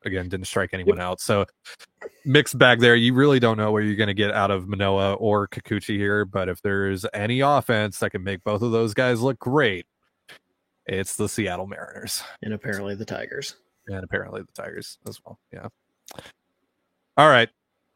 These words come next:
Speaker 1: Uh, so we'll see how that goes. Uh, enough of that, though. Let's talk about just kind of where this team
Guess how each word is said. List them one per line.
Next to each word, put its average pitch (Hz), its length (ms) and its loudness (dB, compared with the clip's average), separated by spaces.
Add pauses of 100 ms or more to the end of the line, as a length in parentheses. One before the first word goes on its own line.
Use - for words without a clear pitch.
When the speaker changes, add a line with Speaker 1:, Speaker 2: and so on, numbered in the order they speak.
(720)
Speaker 1:
Uh, 131 280 4
so - 180 0
we'll 147 100 2
see 165 200 0
how 143 100 2
that 135 140 2
goes. 127 400 0
Uh, 123 400 2
enough 139 180 -2
of 123 80 -10
that, 127 220 0
though. 117 240 0
Let's 127 560 -2
talk 151 220 -2
about 123 260 -2
just 110 160 -10
kind 139 120 -2
of 110 60 -2
where 101 160 -4
this 95 360 -10
team 92 460 -14